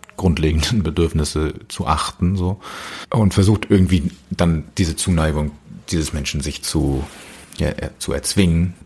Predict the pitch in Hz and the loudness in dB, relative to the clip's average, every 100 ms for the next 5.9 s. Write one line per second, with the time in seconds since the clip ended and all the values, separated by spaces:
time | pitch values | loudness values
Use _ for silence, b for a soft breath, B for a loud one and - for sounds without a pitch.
0 | - 76 71 78 78 76 - - _ _ | 0 2 2 0 0 2 -2 -6 _ _
1 | - - 76 - - 71 - 71 - 80 | 0 2 2 -2 -4 -4 -2 -4 -4 -8
2 | - - - - - - - - - - | -8 -10 -14 -8 -6 -6 -8 -10 -10 -12
3 | - - - - - - - 107 - - | -10 -10 -10 -4 -4 -4 -6 -8 -10 -16
4 | - - - - 78 67 65 73 69 - | -12 -12 -14 -4 0 2 2 0 -2 0
5 | 76 71 71 76 - 82 87 85 87 | 0 0 -2 -2 0 2 4 4 2